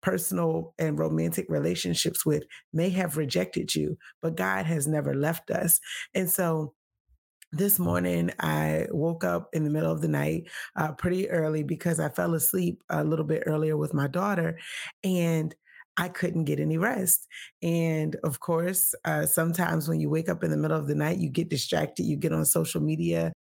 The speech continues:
and you do everything other than pray or talk to God or read your word. And I couldn't get back to sleep. And I thought about it. I said, "You know what? There's a reason that I'm up. It's probably because I didn't do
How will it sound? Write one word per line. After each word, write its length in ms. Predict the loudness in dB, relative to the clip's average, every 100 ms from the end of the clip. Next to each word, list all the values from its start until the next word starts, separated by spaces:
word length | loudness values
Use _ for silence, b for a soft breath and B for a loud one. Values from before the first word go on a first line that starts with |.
| -20 -4
and 360 | 0 0 0
you 80 | -2
do 160 | 0 0
everything 720 | 0 0 -2 0 0 0 0
other 280 | 0 0 0
than 240 | 0 -2 -2
pray 360 | 0 0 2
or 120 | 0
talk 260 | -2 -2 -4
to 100 | -6
God 560 | -2 0 2 2 0 -2
or 400 | -2 0 0 -2 B B B
read 240 | -2 0 -2
your 80 |
word. 580 | -2 0 2 2 0 -4 -10 _ _ _ _
And 680 | -2 2 2 2 0 -2 -4 _ _ _ _ _ -4
I 80 |
couldn't 320 | -2 -2 0 0
get 160 | 0
back 180 | -2 -2
to 80 | 2
sleep. 420 | 2 2 0 -4 _ _ -6
And 140 | 0
I 100 | 0
thought 260 | 0 -2 -2
about 240 | 0 0
it. 120 | 0 0
I 100 | 0
said, 320 | 0 0 0
"You 140 | 0
know 160 | 2 2
what? 180 | 0 0
There's 220 | -2 0
a 80 | 0
reason 380 | 0 0 0
that 120 | 2 0
I'm 160 | 0 0
up. 320 | -2 -2 -6 _ B -4
It's 160 | 2 2
probably 560 | 0 0 0 0 0 0
because 400 | -2 0 0 2
I 140 | 0
didn't 400 | 0 0 0 0
do 480 | 0 0 2 0